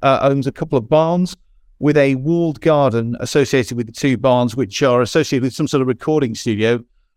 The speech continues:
Kinnersley owns the listed building that the walled garden was originally associated with, but isn't anymore. It's associated with the two barns. And they plainly are really, really close friends and close neighbours, and that's, that's what the United Kingdom runs on.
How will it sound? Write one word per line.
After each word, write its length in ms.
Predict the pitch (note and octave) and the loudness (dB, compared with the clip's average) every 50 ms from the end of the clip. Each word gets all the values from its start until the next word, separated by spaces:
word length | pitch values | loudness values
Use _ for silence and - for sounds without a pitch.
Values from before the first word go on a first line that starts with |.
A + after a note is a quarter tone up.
| _ _ _ | _ _ _
Kinnersley 680 | - - G#3+ A3 A3 G3+ - - D#3+ C#3+ C3 C3+ C#3 C3 - | -2 0 2 4 4 2 2 2 2 2 2 2 2 0 -2
owns 380 | - D3+ D3 C#3+ C#3 C3+ - - | -2 0 0 0 -2 -4 -4 -2
the 320 | D3+ D3 C#3 C#3 C#3 - | 0 0 2 0 0 0
listed 360 | C#3 D3 C#3+ - - C#3+ A2 | 0 -2 -2 -2 -2 -2 0
building 380 | G#2+ D#3 D3 D3 C#3 C#3 C3 B2 | 2 2 2 4 2 2 0 0
that 140 | C3+ C3+ C3+ | -2 -4 -4
the 60 | C3+ | -4
walled 320 | A#2+ C3+ C#3 C#3 C#3 C3 | -2 -2 0 0 0 0
garden 360 | C3+ C#3 C3 C3 C3+ B2+ C3+ | 2 2 2 2 2 -2 -4
was 140 | C3 B2+ B2 | -8 -8 -4
originally 340 | C3+ B2+ C3+ - - C3+ C3 | -4 -2 -2 -2 0 0 0
associated 580 | B2 - - D3 C3+ A#2+ - C3+ B2+ A2 B2 B2 | 0 0 2 2 2 2 2 0 0 0 0 -2
with, 200 | B2 A#2 A2+ - | -2 -2 -2 0
but 100 | C#3 C3+ | 0 2
isn't 300 | D#3 C#3+ D3 D#3 D3+ - | 2 0 0 -4 -6 -4
anymore. 600 | - C#3+ C#3 C3+ C3 C#3 D#3 D#3 C3+ B2 C3 B2+ - _ | -4 -2 -2 0 0 0 0 0 0 0 0 -2 -4 _
It's 140 | - - | -14 -14
associated 440 | - - - C3+ - - C3+ A2 A#2 | -6 -2 0 0 2 2 0 -2 -2
with 80 | B2+ A2 | -4 -6
the 80 | A2 | -6
two 240 | G2 - - B2 A#2+ | -4 -2 -2 -2 0
barns. 500 | A2+ C3 B2+ A#2+ G#2+ G2+ G2 G#2 - - - _ _ _ _ _ _ _ _ _ _ _ _ _ _ - | 2 2 2 2 2 0 -4 -6 -10 -14 -18 _ _ _ _ _ _ _ _ _ _ _ _ _ _ -2
And 80 | D3 | 0
they 80 | D#3 D#3 | 0 0
plainly 340 | - - A#3 A3+ G3 E3+ D3+ | 2 0 0 2 2 2 4
are 160 | C#3+ D3 C#3+ | 4 4 4
really, 320 | D3 F3 F#3+ F3 D#3 C#3+ | 4 4 4 4 2 2
really 240 | C3+ D3+ D3+ C#3+ C3+ | 2 2 2 2 0
close 320 | - - D#3+ D3 C#3 A#2+ - | 0 0 0 0 0 0 -2
friends 380 | - D#3 D3 C3 B2 A#2 G#2+ | -2 0 0 0 0 -2 -4
and 120 | A#2 A2+ G#2 | -6 -6 -2
close 300 | - C3+ B2+ A#2+ - C#3 | 0 0 0 0 0 -2
neighbours, 460 | C3+ C#3 C#3 B2 A2+ G#2+ G#2+ - - | 0 0 0 2 0 0 0 -2 -2
and 80 | A#2+ | -2
that's, 320 | B2+ B2+ - - - - - _ | -2 -2 -2 -6 -12 -18 -6 _
that's 220 | - A#2 G#2+ - | 0 0 0 0
what 140 | - B2 - | 0 -2 0
the 60 | G#2+ | 0
United 320 | A#2 A2+ A#2 A#2 - - A#2 | 0 0 0 0 -2 -4 -4
Kingdom 360 | - B2+ B2 A#2 A2+ A2 G#2+ | -2 -2 0 0 -2 -2 -2
runs 320 | A2+ A#2+ B2+ C3 B2 G#2+ | -2 0 0 0 0 0
on. 220 | A#2 G2+ G2 G2+ | 0 0 -2 -4